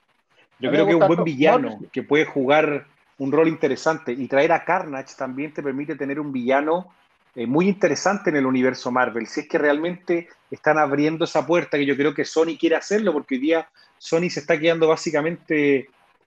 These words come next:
Speaker 1: fuera de la competencia de las grandes ligas con los superhéroes, porque ya,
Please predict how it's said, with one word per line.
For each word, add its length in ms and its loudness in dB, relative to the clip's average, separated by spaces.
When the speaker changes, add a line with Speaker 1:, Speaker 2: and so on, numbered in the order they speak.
Speaker 1:
fuera 320 2
de 60 4
la 120 4
competencia 540 -2
de 40 -2
las 100 -2
grandes 240 -4
ligas 260 -6
con 100 -8
los 100 -8
superhéroes, 420 -4
porque 120 -4
ya, 420 2